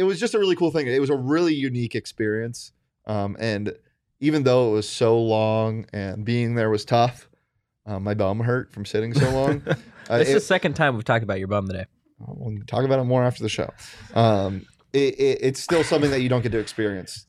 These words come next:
Speaker 1: Like, the, no other reporter w-, gets to experience something just like that. So
Speaker 2: Yeah.
Speaker 1: it was, it was unique.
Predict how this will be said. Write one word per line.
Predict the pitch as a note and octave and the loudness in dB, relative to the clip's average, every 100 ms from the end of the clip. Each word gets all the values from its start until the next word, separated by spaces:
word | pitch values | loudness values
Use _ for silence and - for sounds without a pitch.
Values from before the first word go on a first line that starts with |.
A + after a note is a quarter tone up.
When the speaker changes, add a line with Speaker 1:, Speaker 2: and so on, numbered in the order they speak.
| _ | _
Speaker 1:
Like, | G#2 G#2 - | -6 -6 -10
the, | A#2 A#2 A2+ | -10 -8 -6
no | B2+ C3 C3 | 0 2 4
other | A#2+ A2+ A2 A2 _ _ _ _ - | 4 2 0 -8 _ _ _ _ -6
reporter | A2+ A#2 A2+ G#2 | -2 0 0 0
w-, | G2+ G2+ A2+ | -4 -8 -6
gets | A2+ G2+ | -8 -6
to | G#2+ | -6
experience | G2+ G#2+ G2 G2+ | -4 -2 -2 -2
something | G#2 G2 G#2 | -4 -4 -2
just | G#2 F#2 - | -2 -2 -4
like | F#2 - | -6 -4
that. | - - - | -6 -6 -10
So | - G2 - | 0 0 0
Speaker 2:
Yeah. | A1+ - _ _ _ _ - | -6 -8 _ _ _ _ -2
Speaker 1:
it | |
was, | A#2+ A#2 | -2 2
it | D3 | 2
was | C#3+ | 2
unique. | C#3+ - | -4 -6